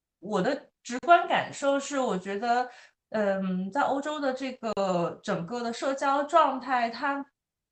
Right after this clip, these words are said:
有受圈子影响，但是没有那么地受到就是社会等级的影响。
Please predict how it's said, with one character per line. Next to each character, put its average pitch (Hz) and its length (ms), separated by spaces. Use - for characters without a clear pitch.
有 190 320
受 311 340
圈 339 420
子 240 140
影 190 340
响， 202 340
但 277 140
是 262 380
没 226 340
有 214 340
那 427 260
么 240 220
地 180 360
受 214 480
到 190 440
就 196 180
是 175 320
社 170 200
会 175 540
等 147 300
级 143 220
的 - 340
影 156 180
响。 - 240